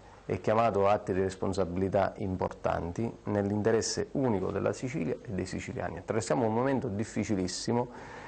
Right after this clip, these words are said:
e l'irresponsabilità di alcuni non può condizionare le scelte nell'interesse dei siciliani. Quindi io,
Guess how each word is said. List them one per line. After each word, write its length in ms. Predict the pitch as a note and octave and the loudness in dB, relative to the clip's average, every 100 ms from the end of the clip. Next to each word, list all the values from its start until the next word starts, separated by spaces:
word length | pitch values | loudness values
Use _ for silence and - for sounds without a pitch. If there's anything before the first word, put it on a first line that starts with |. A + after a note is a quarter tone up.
| - - - - | -16 -18 -20 -2
e 220 | C3+ C#3 | 2 2
l'irresponsabilità 960 | C#3 D3+ D#3 - D3+ C3+ C3+ C#3 D3 C#3+ | 4 4 2 2 2 4 2 4 4 4
di 140 | C#3+ | 4
alcuni 400 | D3+ D3+ D#3+ C3+ | 2 4 4 6
non 180 | A#2+ A#2+ | 6 6
può 140 | A#2 | 4
condizionare 720 | A2+ G#2+ G2+ - A2 G#2 F#2+ | 4 2 2 2 4 6 6
le 100 | F#2 | 6
scelte 880 | F#2 - G2 F2 G2 F#2 F2+ F2+ F2+ F#2 - | 2 2 0 2 2 4 4 2 0 -2 -2
nell'interesse 560 | F#2+ F#2+ F#2 F#2+ - | 2 4 4 2 0
dei 80 | F#2 | -2
siciliani. 440 | F#2 F2 F2 F2+ | -2 -6 -4 -2
Quindi 200 | A2 B2 | 0 2
io, 400 | C#3 B2+ G#2 - | 2 4 4 0